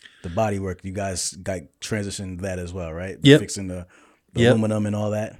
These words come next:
Speaker 2: Yep, a lot, fixing all the rails. You know, we do complete top rail replacements, complete bottom rail replacements. I mean, we've did, we completely rebuild one on the back end that, uh, had been rear-ended by another tractor trailer. I mean, it was
Speaker 1: Oh, wow.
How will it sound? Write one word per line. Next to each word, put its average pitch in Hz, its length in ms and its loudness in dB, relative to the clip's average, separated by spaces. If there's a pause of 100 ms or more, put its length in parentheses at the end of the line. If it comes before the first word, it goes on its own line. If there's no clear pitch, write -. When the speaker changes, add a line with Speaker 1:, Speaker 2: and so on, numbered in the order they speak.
Speaker 2:
Yep, 127 360 6
a 101 40 -2
lot, 104 300 4
fixing 110 300 2
all 104 160 8
the 98 120 8
rails. 98 440 8
You - 20 0
know, 92 140 2
we 92 80 2
do 87 260 2
complete 95 400 -2
top 95 320 2
rail 95 160 8
replacements, 90 640 2
complete - 340 -6
bottom 90 300 4
rail 90 80 4
replacements. 87 840 -2
I 90 60 -2
mean, 87 160 -2
we've 110 160 2
did, 87 340 2 (760)
we 123 100 8
completely 95 400 4
rebuild 90 400 4
one 87 400 2 (160)
on 85 140 -2
the 80 80 -2
back 87 340 2
end 87 400 0
that, 85 160 -2
uh, 85 240 -4
had 85 220 -4
been 85 180 0
rear-ended 90 500 2
by 82 200 0
another 85 240 0
tractor 85 320 -4
trailer. 85 440 0
I 82 80 -6
mean, 87 140 -4
it 87 120 -4
was - 380 -4 (220)
Speaker 1:
Oh, 95 140 -2
wow. 87 400 -2